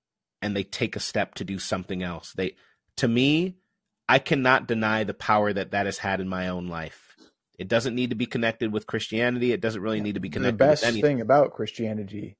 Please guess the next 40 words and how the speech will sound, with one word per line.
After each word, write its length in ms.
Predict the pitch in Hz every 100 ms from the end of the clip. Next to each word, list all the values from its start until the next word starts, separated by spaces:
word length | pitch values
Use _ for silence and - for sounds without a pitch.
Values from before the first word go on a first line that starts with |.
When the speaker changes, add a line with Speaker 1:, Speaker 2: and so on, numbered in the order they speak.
| _ _
Speaker 2:
it, 260 | 113 -
maybe 340 | 120 123 131 127
<laughs> 20 |
the 320 | 113 156 117
only 280 | 139 151 117
good 240 | 123 127
thing, 140 | 120 120
is 220 | 135 - _
forgiveness. 840 | 113 98 131 131 107 - - - -
But 180 | 127 104
Speaker 1:
It's 120 | 120
Speaker 2:
I, 260 | - - 120
in 100 | 113
my 160 | 160
Speaker 1:
awesome. 100 | 214
Speaker 2:
experience, 760 | - - - 196 117 101 117 -
the 320 | 110 107 107 - _
most 400 | 120 127 135 -
Christian 480 | - 139 120 - 110
people, 300 | 123 131 113
or 180 | 110 110
most 220 | 123 113 -
self-claiming 960 | 123 110 _ _ _ - 190 175 123
Christian, 460 | - 120 107 - 113
are 80 | 117
the 100 | 127
least 460 | 120 147 127 -
forgiving, 500 | _ 113 135 143 -
which 160 | - -
is 80 | 110
ironic. 520 | 113 107 139 - - _ _ - - -
Speaker 1:
I 100 | 131
Speaker 2:
And 60 |
Speaker 1:
think 120 | 156
Speaker 2:
if 60 | 190
the, 60 | -
Speaker 1:
that's 140 | 120
Speaker 2:
uh, 60 | 117
Speaker 1:
fair, 160 | 185 123
yeah. 200 | 131